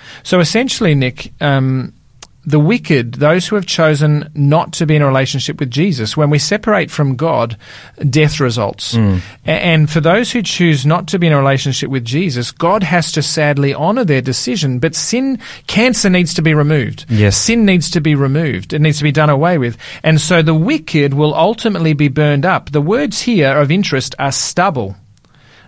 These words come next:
Speaker 1: The, they'll be stubble. And then it says, uh, "The day is coming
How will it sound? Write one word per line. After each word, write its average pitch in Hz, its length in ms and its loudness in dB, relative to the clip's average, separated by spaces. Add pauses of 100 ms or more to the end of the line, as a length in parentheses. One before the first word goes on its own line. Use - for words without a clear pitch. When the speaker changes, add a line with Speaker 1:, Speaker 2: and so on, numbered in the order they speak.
Speaker 1:
The, 139 460 0
they'll 156 220 2
be 156 120 2
stubble. 156 520 -2
And 156 100 2
then 190 100 2
it 175 120 -2
says, 160 320 -2 (340)
uh, 151 100 2
"The 143 140 0
day 151 220 2
is 143 120 0
coming 156 600 -2